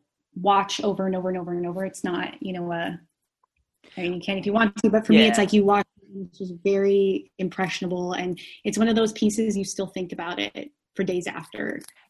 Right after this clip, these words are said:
Speaker 2: Right. I will s-, I can agree with you there. I mean, I think I've only seen it this, I think I just watched it again for the third time when I was preparing to do this episode. So even though
Speaker 1: Mm-hmm.
Speaker 2: I can,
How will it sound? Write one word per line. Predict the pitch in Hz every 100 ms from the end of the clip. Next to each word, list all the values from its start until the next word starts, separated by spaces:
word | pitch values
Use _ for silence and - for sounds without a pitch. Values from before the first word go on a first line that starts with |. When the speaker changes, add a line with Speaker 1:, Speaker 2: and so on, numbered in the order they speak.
| _
Speaker 2:
Right. | 175 139 -
I | 160
will | 175
s-, | 165 -
I | 151
can | - 160
agree | 143 151
with | 139
you | 139
there. | 135
I |
mean, | 147 143
I |
think | 160 170
I've | 147 160
only | 151
seen | 139 156
it | 151
this, | 165 - - -
I | 147
think | - 143
I | 131
just | 139
watched | 120 104 -
it | 139
again | 135 139
for | 135
the | 131
third | - 135 143
time | 139 139 139 135
when | 143
I | 131
was | 123 -
preparing | - 143 139
to |
do | 147
this | 113 131
episode. | 131 127 147 143 - - -
So | - 165
even | 180 180
though | 160
Speaker 1:
Mm-hmm. | 160
Speaker 2:
I | 165
can, | - 151 143